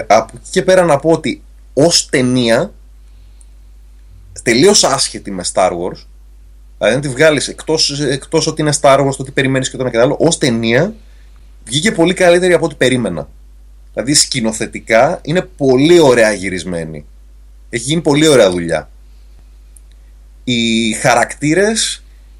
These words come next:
η Rey πραγματικά, δηλαδή, δεν την περίμενα τόσο καλή. Ο,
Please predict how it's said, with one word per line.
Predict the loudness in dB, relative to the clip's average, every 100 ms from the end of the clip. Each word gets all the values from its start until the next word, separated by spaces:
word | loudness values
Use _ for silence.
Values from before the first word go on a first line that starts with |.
| -10
η | -4 2
Rey | 4 2 2
πραγματικά, | 0 0 -2 0 2 4
δηλαδή, | 4 0 0
δεν | -2 -2
την | 0
περίμενα | 0 0 -2 -2
τόσο | -6 -4
καλή. | 0 0 0 -4 -8 -20 -20 -20 -20 -20 -20 -20 -20 -6
Ο, | 2